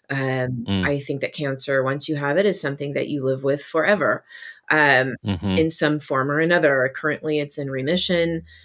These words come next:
Speaker 1: Um, if I'm lucky, it will be in remission for a long, long, long, long time. Um,
Speaker 2: Mm-hmm.
Speaker 1: but I do I don't believe that it's something you survive, like, you survive a car accident or you survive an
Speaker 2: Right.
Speaker 1: earthquake, right? Like, if you survive it,
Speaker 2: Right.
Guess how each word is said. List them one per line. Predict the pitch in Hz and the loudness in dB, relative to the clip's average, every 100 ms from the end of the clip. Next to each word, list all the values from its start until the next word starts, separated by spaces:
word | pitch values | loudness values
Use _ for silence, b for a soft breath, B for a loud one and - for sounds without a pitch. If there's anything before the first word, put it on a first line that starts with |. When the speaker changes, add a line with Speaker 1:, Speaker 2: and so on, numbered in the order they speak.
| b - | b -6
Speaker 1:
Um, | 143 135 | -2 -2
if | 135 | 0
I'm | 131 131 | 0 4
lucky, | 147 160 170 156 | 4 4 2 2
it | 147 | 2
will | 156 | 0
be | 143 | 0
in | 135 | 0
remission | 131 135 143 147 143 | -2 -2 -2 -4 -6
for | - 127 | -4 -2
a | 127 | 0
long, | 127 139 147 | 0 -2 -2
long, | 143 139 139 - | -2 -4 -6 -10
long, | 131 131 143 | -6 -4 -4
long | 147 156 165 | -2 -2 -2
time. | 190 170 185 214 B B B B | 0 2 2 0 B B B B
Um, | 147 147 143 139 139 135 | 0 2 4 2 2 0
Speaker 2:
Mm-hmm. | 104 90 104 98 101 - | 0 2 2 2 2 4
Speaker 1:
but | 156 - - | 4 4 4
I | 151 151 156 151 139 _ _ - | 6 6 6 4 -2 _ _ 0
do | 156 156 151 147 _ _ - | 6 6 6 0 _ _ 0
I | 165 | 2
don't | 165 170 175 | 6 4 4
believe | 175 165 156 156 - | 2 4 4 2 0
that | 143 139 - _ | 0 0 -2 _
it's | 160 - | -2 0
something | 165 160 170 156 | -4 -2 0 2
you | 156 | 2
survive, | 147 - 143 139 147 143 131 | 0 -2 0 2 4 2 2
like, | 135 139 | -2 -2
you | 151 | -2
survive | 165 151 135 | 0 2 2
a | 165 | 0
car | - 165 | 0 2
accident | 123 - - 160 78 82 - | 4 2 -4 -6 -4 -8 -6
or | 143 143 | -4 -2
you | 139 | -2
survive | 139 151 139 143 | -4 -4 -2 -2
an | 151 143 143 | -4 -4 2
Speaker 2:
Right. | 90 | 4
Speaker 1:
earthquake, | 139 117 - | 2 0 0
right? | 143 - | 0 0
Like, | 156 | -2
if | 160 160 | -2 -4
you | |
survive | 151 175 175 214 240 160 | -2 -2 4 4 4 4
it, | 151 | 4
Speaker 2:
Right. | - | 4